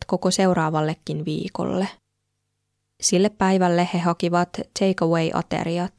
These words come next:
läheisestä hampurilaisravintolasta. Perhe kotiutui iltapäivä kolmen aikaan. Anita ja Jussi söivät, samalla kun Niilo ja Leevi nukkuivat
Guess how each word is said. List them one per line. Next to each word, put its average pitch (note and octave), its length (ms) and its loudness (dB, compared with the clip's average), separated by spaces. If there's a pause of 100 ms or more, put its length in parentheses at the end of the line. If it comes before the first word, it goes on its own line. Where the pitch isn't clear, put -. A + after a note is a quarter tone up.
läheisestä F3 600 0
hampurilaisravintolasta. E3 1600 -4 (2000)
Perhe G3 400 2
kotiutui F3 680 2
iltapäivä E3+ 640 0
kolmen D3+ 520 0
aikaan. E3 800 -2 (1120)
Anita G3+ 360 2
ja F#3+ 140 6
Jussi F3+ 400 2
söivät, - 600 -2 (200)
samalla G3 500 2
kun F3+ 180 4 (120)
Niilo F3+ 420 4
ja E3 160 2
Leevi E3 280 2
nukkuivat D#3 640 -2